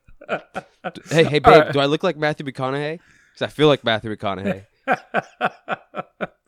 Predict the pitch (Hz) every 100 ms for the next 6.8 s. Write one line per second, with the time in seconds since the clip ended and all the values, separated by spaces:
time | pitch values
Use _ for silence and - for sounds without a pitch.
0 | - 196 220 226 - - - - 202 220
1 | 233 277 190 196 196 190 104 120 147 156
2 | 165 151 165 127 117 123 113 117 - 135
3 | 139 127 135 151 151 139 156 156 147 131
4 | - 135 127 117 - 131 123 123 - -
5 | 123 120 107 120 113 110 110 101 98 110
6 | 113 113 110 104 117 107 101